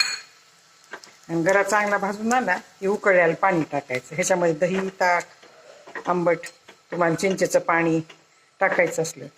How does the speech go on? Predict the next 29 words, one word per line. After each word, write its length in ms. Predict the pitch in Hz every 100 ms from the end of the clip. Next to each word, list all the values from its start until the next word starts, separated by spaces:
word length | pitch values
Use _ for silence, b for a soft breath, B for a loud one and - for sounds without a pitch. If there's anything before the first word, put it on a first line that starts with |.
| _
तर 60 | 170 -
ते 60 |
पण 200 | 214 208
टाकून 380 | 190 185 180 160
घेऊ 140 | 151 156
शकता, 360 | - 156 -
नाहीतर 240 | 156 165 160
लिंबू 260 | 190 202
सुद्धा 280 | 208 - 175 170
टाकायचं, 400 | 170 - 156 -
काही 140 | - 165
नसलं 300 | 165 - 147 -
तरी 140 | 147
सुद्धा 320 | - - - 143 - b b b
सायट्रिक 500 | - 180 156 160 151
ॲसिड 240 | 151 - 156
थोडं 240 | 196 202 170
टाकायचं, 520 | 165 147 139 - 143 - b b _
म्हणजे 200 | 175 214
आंबट 300 | 214 208 226
गोड 240 | 196 202 202 -
उपीट 320 | 160 190 196 -
छान 260 | - 180 127
लागतंय. 340 | 127 - - - _ B B B
आपली 280 | - 190 190
आपली 320 | 139 - 139
आवड 220 | 123 123 -
आहे 80 | - -
कसं 180 | -